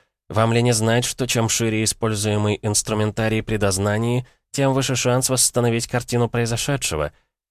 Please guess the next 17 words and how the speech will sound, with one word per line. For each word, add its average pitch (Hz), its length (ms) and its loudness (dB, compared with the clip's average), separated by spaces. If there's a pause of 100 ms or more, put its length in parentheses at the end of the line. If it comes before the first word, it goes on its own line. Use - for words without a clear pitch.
(320)
На 95 80 0
лице 98 260 2
министра 98 440 2
обороны 95 400 2
мелькнула 95 500 0
тень 98 280 -2
узнавания, 107 680 0 (280)
но 110 140 2
он 113 80 4
снова 131 280 4
постарался 117 560 0
вернуть 101 360 0
лицу 98 280 -2
беспристрастное 95 800 -2
выражение. 90 680 -2 (1160)
«Агафья 151 480 0
Петровна, 120 680 2